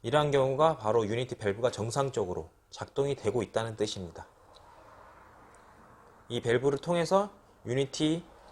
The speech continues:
펌프, 펌프로 음압을 밀어내주는 그런 순환을 유지시켜주는 그러한 원리와 똑같다고 보시면 될 것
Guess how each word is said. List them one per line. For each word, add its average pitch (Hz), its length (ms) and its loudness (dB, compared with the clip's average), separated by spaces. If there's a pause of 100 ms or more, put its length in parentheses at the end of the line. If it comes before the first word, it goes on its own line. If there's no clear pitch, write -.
(140)
펌프, 185 380 4 (960)
펌프로 185 580 2 (540)
음압을 123 580 4
밀어내주는 131 760 2 (480)
그런 110 200 -6
순환을 175 440 2
유지시켜주는 117 720 -4 (3000)
그러한 127 440 2 (160)
원리와 110 360 2
똑같다고 160 440 2
보시면 101 260 -6
될 87 140 -10
것 - 60 -6